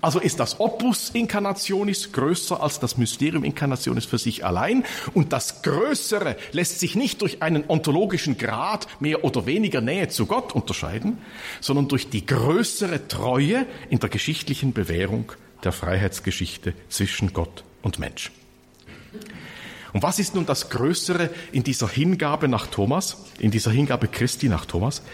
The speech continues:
Er sagt, das Allergrößte ist, dass Jesus den Kreuzestod auf sich genommen hat, obwohl er ihn für sich selber nicht brauchte. Also die Vollendung, die Gloria Resurrectionis, die er sich verdient hat nach Thomas,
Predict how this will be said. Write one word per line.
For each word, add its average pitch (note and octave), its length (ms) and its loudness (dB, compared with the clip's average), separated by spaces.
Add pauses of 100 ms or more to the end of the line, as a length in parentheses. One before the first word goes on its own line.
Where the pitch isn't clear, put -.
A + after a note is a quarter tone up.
(420)
Er A2 140 2
sagt, - 500 -2
das - 220 -2
Allergrößte C#3+ 680 2
ist, - 400 -2 (540)
dass - 240 0
Jesus C#3 540 0 (580)
den G2 180 4
Kreuzestod - 840 -2
auf B2 200 2
sich - 280 -2
genommen C#3+ 480 4
hat, C#3+ 300 -4 (500)
obwohl B2 400 4
er C#3 120 0
ihn C3+ 180 4
für C3 180 2
sich - 280 -2
selber C#3+ 560 0
nicht A#2+ 320 0
brauchte. - 500 -2 (1300)
Also C3 160 2
die E3 120 4
Vollendung, C3+ 600 2 (380)
die A#2+ 80 0
Gloria F3 460 4
Resurrectionis, D#3 1120 0
die C3+ 120 0
er A#2 80 2
sich - 220 -2
verdient F#3+ 460 2
hat B2 140 0
nach A2 160 2
Thomas, D3 320 2